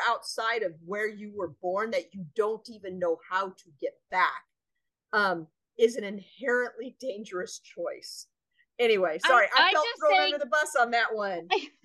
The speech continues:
Speaker 1: 'cause I'm
Speaker 2: I mean,
Speaker 1: judging
Speaker 2: yes,
Speaker 1: a,
Speaker 2: but
Speaker 1: an
Speaker 2: no.
Speaker 1: illegal immigrant when I have no rights to judge an Ill-, i-, illegal immigrant.
Speaker 2: No,
Speaker 1: I can
Speaker 2: I
Speaker 1: judge
Speaker 2: just,
Speaker 1: the
Speaker 2: I don't
Speaker 1: actions.
Speaker 2: feel like I have, I find her fascinating because I, I can't say yes or no to that situation.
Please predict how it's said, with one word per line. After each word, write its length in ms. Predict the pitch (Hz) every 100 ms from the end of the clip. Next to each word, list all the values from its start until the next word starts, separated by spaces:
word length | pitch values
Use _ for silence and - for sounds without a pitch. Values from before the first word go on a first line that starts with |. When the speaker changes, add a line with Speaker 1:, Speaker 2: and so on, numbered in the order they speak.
| - - -
Speaker 1:
'cause 160 | 285 240
I'm 60 | 247
Speaker 2:
I 120 | 240
mean, 80 | 208
Speaker 1:
judging 480 | 262 330 359 285
Speaker 2:
yes, 300 | 262 392 320 -
Speaker 1:
a, 60 |
Speaker 2:
but 160 | 381 440
Speaker 1:
an 80 | -
Speaker 2:
no. 80 | 247
Speaker 1:
illegal 320 | 262 240 240 247
immigrant 500 | 262 247 208 185 175
when 180 | 208 202
I 120 | 208
have 240 | 220 220 208
no 240 | 214 220 269
rights 340 | 220 233 - -
to 80 | 190
judge 320 | 208 208 202
an 60 | 185
Ill-, 180 | 180 196 196
i-, 60 | 196 -
illegal 400 | 208 196 185 185 -
immigrant. 220 | 180 381
Speaker 2:
No, 80 | 480 440 -
Speaker 1:
I 40 |
can 140 | - 392
Speaker 2:
I 80 |
Speaker 1:
judge 20 | 392
Speaker 2:
just, 240 | 415 -
Speaker 1:
the 80 | 392
Speaker 2:
I 160 | 370 392
don't 160 | 427
Speaker 1:
actions. 120 | 415 285
Speaker 2:
feel 120 | 381
like 180 | 370 -
I 180 | 294 349 381
have, 160 | 359 320 -
I 160 | 349 392
find 200 | 330 359 381
her 100 | -
fascinating 540 | 339 392 - 359 330 285
because 220 | 320 381 -
I, 100 | 277
I 220 | 302 302 302 -
can't 240 | 381 415 -
say 120 | 349
yes 360 | 294 254 254 -
or 60 | 240
no 160 | 214
to 80 | 202
that 200 | 220 185
situation. 540 | - - 202 185 -